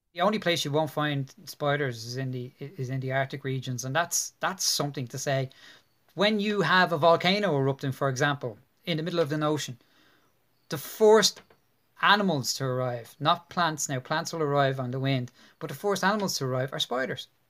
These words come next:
And how does that happen? Well, spiders do a thing called ballooning.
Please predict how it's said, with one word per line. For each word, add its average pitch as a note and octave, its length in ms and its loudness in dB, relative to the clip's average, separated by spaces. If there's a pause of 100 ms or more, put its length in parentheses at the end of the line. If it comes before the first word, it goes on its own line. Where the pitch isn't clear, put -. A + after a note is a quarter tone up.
(760)
And D3 160 -2
how F3+ 100 4
does D#3 140 -4
that F#3 180 6
happen? D3+ 280 -2 (840)
Well, C#3+ 80 -4
spiders D3+ 800 2 (220)
do D3 120 -2
a C#3+ 60 -2
thing D3+ 240 -4
called C#3 280 2
ballooning. D3+ 500 2